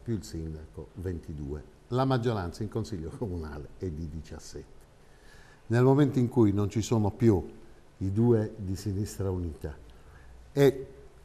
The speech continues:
non ci sono i due consiglieri del sindaco che si sono dichiarati indipendenti,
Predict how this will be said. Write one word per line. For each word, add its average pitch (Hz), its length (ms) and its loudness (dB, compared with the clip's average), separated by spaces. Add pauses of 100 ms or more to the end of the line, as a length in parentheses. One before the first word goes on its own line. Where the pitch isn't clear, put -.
(400)
non 160 340 6
ci - 180 -2
sono 95 640 4 (140)
i 104 200 -4
due 123 260 4
consiglieri 95 580 -2
del 87 200 -6
sindaco 90 560 -4
che 95 100 -8
si 87 160 -10
sono 87 340 -8
dichiarati 98 560 -6
indipendenti, 90 880 -2